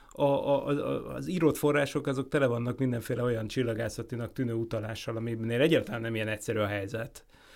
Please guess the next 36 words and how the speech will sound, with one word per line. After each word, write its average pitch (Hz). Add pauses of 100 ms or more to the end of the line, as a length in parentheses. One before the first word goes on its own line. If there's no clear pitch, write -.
(400)
Ö, 117
úgyhogy, 127
úgyhogy 123
persze -
itt, -
itt, -
itt -
van, 127
például 151 (480)
ehhez, 156
ehhez 147
mondjuk 151
eléggé 160
hasonló 139
történet 120
az 120
a 123
bibliai 120
történet, 120
amikor 117
Józsué 120
megállítja 113
a 117
napot 120
az 113
égen. 101
Ugye? -
Hát -
most 170
nyilván 143
most 117
e-, 147
e-, 151
ez 147
például 143
nem, 147